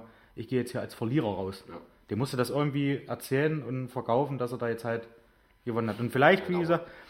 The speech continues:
Speaker 1: unser,
Speaker 2: der
Speaker 1: unser
Speaker 2: blöd
Speaker 1: heißestes
Speaker 2: ist er nicht.
Speaker 1: Eisen, nee, unser heißes Eisen im Feuer <laughs> ist ja aktuell <laughs> Gerhard Schröder. <laughs> Also, er ist ja jetzt wohl da und den lässt er ja auch an sich, also nicht falsch verstehen,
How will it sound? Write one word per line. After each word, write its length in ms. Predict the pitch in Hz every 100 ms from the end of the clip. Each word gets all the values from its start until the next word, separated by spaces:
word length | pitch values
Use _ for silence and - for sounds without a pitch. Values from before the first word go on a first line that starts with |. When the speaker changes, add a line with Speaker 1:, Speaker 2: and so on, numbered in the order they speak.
| - -
Speaker 1:
unser, 240 | 170 165
Speaker 2:
der 100 | 160
Speaker 1:
unser 200 | 156 147
Speaker 2:
blöd 80 | 123
Speaker 1:
heißestes 300 | 160 185 120
Speaker 2:
ist 120 | 156 147
er 60 |
nicht. 80 | 131
Speaker 1:
Eisen, 380 | 170 170 170 156 - -
nee, 300 | 117 117 104 - - _ -
unser 180 | 120 113
heißes 300 | 156 160 143
Eisen 240 | 147 160
im 120 | 139 127
Feuer 360 | 139 151 151 - - - -
<laughs> 500 | - 156 - - 131
ist 140 | 170
ja 140 | 131 -
aktuell 520 | - - 151 135 170 180 - 202 -
<laughs> 460 | - - - - -
Gerhard 260 | 104 107 -
Schröder. 600 | 117 131 170 160 196 202
<laughs> 40 | 180 - - - - - - 320
Also, 240 | 127 139 135 - 214
er 160 | 113
ist 120 | 147 151
ja 60 | 139
jetzt 180 | 143
wohl 100 | 131
da 240 | 120 147 180 - -
und 100 | 135
den 100 | 123
lässt 220 | 147 -
er 80 | 202
ja 120 | 180
auch 160 | 151 156
an 120 | 165
sich, 260 | 202 202 - -
also 160 | 113 101 - _ _ _ _ _ -
nicht 160 | 120 104
falsch 220 | 135 165
verstehen, 360 | 175 180 185